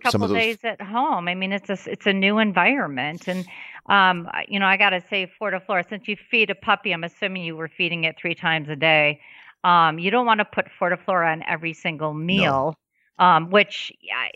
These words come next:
Speaker 1: I should have explained that, and my friend put it on every single meal, and, and the puppy started, "Okay, I don't know if I like this food very much." But so that, yeah, one, one meal a day, and it was, it's amazing. In twenty-four hours, it just straightens up their whole system.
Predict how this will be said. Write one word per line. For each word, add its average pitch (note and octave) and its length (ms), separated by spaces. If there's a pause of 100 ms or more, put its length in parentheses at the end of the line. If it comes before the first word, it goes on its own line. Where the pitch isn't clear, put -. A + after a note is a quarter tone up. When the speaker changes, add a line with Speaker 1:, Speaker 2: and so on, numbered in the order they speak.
(120)
Speaker 1:
I G3 120
should G#3 200
have F#3+ 120
explained E4 540
that, F3+ 400
and F#3 380
my F3+ 160
friend F#3 420
put F#3 160
it F#3 160
on F3+ 140
every F#3+ 220
single G#3 280
meal, A3 420
and, E3+ 340
and D#3+ 420
the E3 80
puppy G3 380
started, E3+ 420
"Okay, F#3 320
I E3+ 80
don't E3+ 160
know F3 80
if - 140
I D#3+ 80
like E3 300
this D#3+ 120 (100)
food B3 200
very D3+ 240
much." C#3+ 360
But E3+ 200 (600)
so G3+ 300
that, G3+ 160
yeah, F3+ 220
one, G#3+ 500
one A3 240
meal G#3+ 200
a F#3 60
day, F#3+ 280
and E3+ 160
it E3+ 80
was, E3 180
it's - 220
amazing. G#3 760
In E3+ 220
twenty-four F#3+ 420
hours, D#3 380
it D#3+ 120
just F3 200
straightens D#3+ 360
up D#3+ 140
their D#3 140
whole D3+ 120
system. C#3+ 560